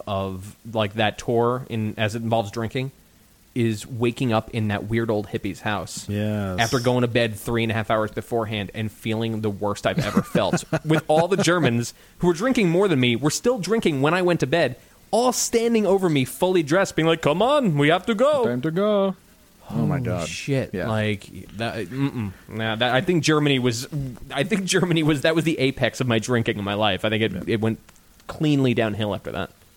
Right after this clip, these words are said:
Speaker 2: Um, the lyrics to your Bear Mattress stuff are also really good. All right. Um, <laughs>
Speaker 1: Was that the whole question?
Speaker 2: No, they're blunt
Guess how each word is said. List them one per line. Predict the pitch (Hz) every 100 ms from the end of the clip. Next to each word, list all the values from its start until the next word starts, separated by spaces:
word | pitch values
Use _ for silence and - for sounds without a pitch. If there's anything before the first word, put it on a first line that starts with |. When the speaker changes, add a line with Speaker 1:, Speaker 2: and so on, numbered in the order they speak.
| _ - - - - - - - - - - -
Speaker 2:
Um, | 120 131 139 139 139 - - _ _ - -
the |
lyrics | 143 214 -
to | 156
your | 127
Bear | 139
Mattress | 127 123 110 -
stuff | 110 101 - - -
are | 101 95
also | - 107 117 135
really | 113 107 101
good. | 92 85 - - - - 90 87 82 - - - - - - - - - - - -
All | 85
right. | 76 80 101
Um, | 101 98 - - -
<laughs> | - - - - - - - 156 196
Speaker 1:
Was | 156
that | 156 120
the | 147
whole | 160 123
question? | - 147 220 156
Speaker 2:
No, | 143 113
they're | 113 123
blunt | 117 123 135 170 190 -